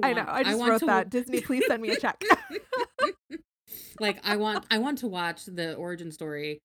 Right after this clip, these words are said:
Speaker 2: of Ursula where she's, like, always been fat and mean, and,
Speaker 1: Yeah.
Speaker 2: like, that's the story that I <laughs> want.
Speaker 1: I know, I'm like, "Some people are just fat and mean,
Speaker 2: Right.
Speaker 1: and not because of trauma, just 'cause it's
Speaker 2: Right. <laughs>
Speaker 1: fun." <laughs>
Speaker 2: Exactly.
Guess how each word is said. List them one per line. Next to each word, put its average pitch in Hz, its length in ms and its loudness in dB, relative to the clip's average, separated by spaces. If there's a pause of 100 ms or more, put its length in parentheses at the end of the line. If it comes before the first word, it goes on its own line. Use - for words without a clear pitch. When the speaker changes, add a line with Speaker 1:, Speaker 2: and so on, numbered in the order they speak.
(320)
Speaker 2:
of 151 380 -8
Ursula 156 340 -8
where 139 200 -6
she's, 147 240 -12
like, 143 200 -8
always 151 340 -6
been 143 220 -10
fat 139 340 -8
and 143 120 -10
mean, 135 420 -12 (440)
and, 127 520 -6
Speaker 1:
Yeah. 262 400 4
Speaker 2:
like, 180 220 -2
that's 240 280 4 (120)
the 180 80 -8
story 165 380 -2
that 156 140 -8
I 156 140 -6
<laughs> 151 80 -6
want. - 440 -4 (340)
Speaker 1:
I 311 40 -2
know, 294 120 0
I'm 220 80 -4
like, 208 220 -6 (140)
"Some 233 160 -2
people 330 240 -2
are 403 100 2
just - 220 -4 (100)
fat 233 220 2
and 226 180 -6
mean, 185 400 -8
Speaker 2:
Right. 294 220 6
Speaker 1:
and 190 80 -2
not 185 180 -2
because 226 220 -4
of 220 80 -6
trauma, 247 480 -2
just 208 140 -8
'cause 277 180 6
it's 175 100 0
Speaker 2:
Right. 135 60 -6
<laughs> - 20 -18
Speaker 1:
fun." 196 400 -8
<laughs> - 20 -4
Speaker 2:
Exactly. - 1400 -2